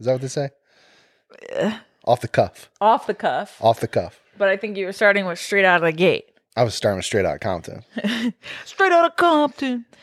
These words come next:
Speaker 2: Okay. You know what? I'm starting with a funny story.
Speaker 1: Mm-hmm.
Speaker 2: With someone said, "Not a question, but a moment I wanted to share with both of you. I got a call from a recruiter named Ravansky.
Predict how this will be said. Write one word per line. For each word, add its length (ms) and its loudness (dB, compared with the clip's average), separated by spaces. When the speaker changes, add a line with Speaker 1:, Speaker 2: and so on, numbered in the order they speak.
Speaker 2:
Okay. 640 2
You 100 -2
know 160 4
what? 140 4
I'm 100 2
starting 240 0
with 160 -4
a 60 -6
funny 240 -2
story. 480 -8
Speaker 1:
Mm-hmm. 200 -10
Speaker 2:
With 180 0
someone 320 0
said, 240 0
"Not 160 4
a 60 2
question, 340 2
but 100 2
a 40 2
moment 260 4
I 60 6
wanted 240 2
to 60 -2
share 200 2
with 140 0
both 240 0
of 100 -8
you. 160 -2
I 60 2
got 160 -2
a 60 2
call 280 2
from 240 -4
a 60 -2
recruiter 640 0
named 380 -6
Ravansky. 960 -6